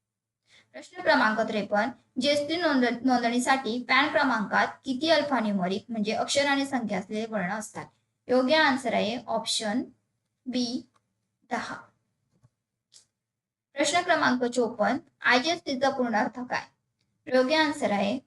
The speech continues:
ऑप्शन डी, आयजीएसटी म्हणजे एकत्रित वस्तू व सेवा कर म्हणजेच इंटिग्रेटेड जीएसटी. प्रश्न क्रमांक पंचावन्न, सीजीएसटीचा पूर्ण अर्थ काय आहे? योग्य आन्सर आहे ऑप्शन सी,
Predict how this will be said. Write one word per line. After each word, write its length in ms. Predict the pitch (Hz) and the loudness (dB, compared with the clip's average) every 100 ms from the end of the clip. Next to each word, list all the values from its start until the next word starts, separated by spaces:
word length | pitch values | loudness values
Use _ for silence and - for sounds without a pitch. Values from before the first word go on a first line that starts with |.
| - | -4
ऑप्शन 440 | 247 - 254 247 | -2 2 2 4
डी, 400 | 240 240 247 - - _ _ _ _ | 2 -2 -4 -6 -12 _ _ _ _
आयजीएसटी 480 | - 240 277 302 - | 0 0 0 -4 -2
म्हणजे 240 | 277 220 220 | -2 0 0
एकत्रित 460 | 240 247 247 285 | -2 -2 -2 0
वस्तू 360 | 285 285 - 226 | 0 0 -2 -4
व 40 | |
सेवा 320 | 208 214 196 165 | -2 -2 -2 -4
कर 180 | 185 262 - _ _ | -8 -10 -12 _ _
म्हणजेच 360 | 226 220 247 247 - | -6 0 0 -2 -6
इंटिग्रेटेड 600 | 233 208 208 196 196 254 - _ - - | -4 -2 -2 -2 -4 -8 -10 _ -20 -4
जीएसटी. 440 | 226 175 - - _ _ _ _ _ _ _ _ _ _ _ _ _ _ - | -2 -2 -8 -18 _ _ _ _ _ _ _ _ _ _ _ _ _ _ -2
प्रश्न 260 | 311 - | 0 2
क्रमांक 440 | 392 359 277 247 233 | 2 4 4 2 -2
पंचावन्न, 640 | 233 220 214 208 208 254 | -2 -2 0 2 2 0
सीजीएसटीचा 760 | 285 311 262 294 330 311 311 320 | -4 -4 0 2 0 0 2 2
पूर्ण 240 | 285 247 | 2 0
अर्थ 280 | 226 226 - | 0 -2 -4
काय 220 | 175 208 | -2 0
आहे? 260 | 202 185 - _ _ _ - | 0 -4 -12 _ _ _ 0
योग्य 240 | 269 311 | 2 4
आन्सर 380 | 311 311 - 220 | 2 2 -2 0
आहे 300 | 175 202 269 _ - | 0 0 -4 _ -6
ऑप्शन 460 | 226 214 - 214 | -4 -2 -2 0
सी, 500 | 247 - 277 254 262 | -2 -2 0 2 2